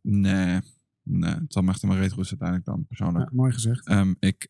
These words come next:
Speaker 1: ik kijk ook naar het feit van, oké, hoeveel volgers heb ik?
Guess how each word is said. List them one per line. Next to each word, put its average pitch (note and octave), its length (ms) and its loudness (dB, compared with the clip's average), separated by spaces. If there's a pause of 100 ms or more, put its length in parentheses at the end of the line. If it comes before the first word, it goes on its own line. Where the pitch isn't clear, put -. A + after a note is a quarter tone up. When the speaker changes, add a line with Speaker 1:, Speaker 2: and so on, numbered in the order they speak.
Speaker 1:
ik G2+ 180 0
kijk G2+ 380 2
ook G2+ 260 2
naar G2+ 140 2
het G2 120 0
feit G2 240 0
van, G2+ 100 -2
oké, F#2 280 0 (140)
hoeveel G#2+ 260 2
volgers G2 460 0
heb G2 220 2
ik? - 320 -2